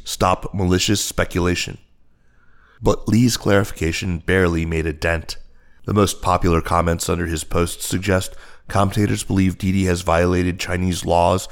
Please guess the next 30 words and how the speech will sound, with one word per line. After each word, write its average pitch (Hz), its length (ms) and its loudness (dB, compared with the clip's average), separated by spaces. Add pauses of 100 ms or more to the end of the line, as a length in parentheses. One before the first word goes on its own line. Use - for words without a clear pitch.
(260)
and 101 140 2
applauded 92 600 2
authorities' 78 500 -2
decision 80 440 -4
to - 60 -8
protect - 380 -6
national 85 360 -4
security 87 600 -2 (300)
and 82 300 -2
personal 82 420 -2
information. 82 720 -4 (920)
As 101 180 2
an 95 200 2
editorial 95 560 4
by 82 160 2
the 85 260 -4
nationalist, 82 640 0 (200)
state-backed - 680 -2
Global 90 320 2
Times 101 380 0
put 82 200 0
it, - 220 -2 (300)
"The 117 100 0
removal 104 500 6
of 80 120 -2
Didi's 85 360 -4
app - 400 -2 (480)
boosts - 460 2
public - 560 -4
confidence." - 720 -8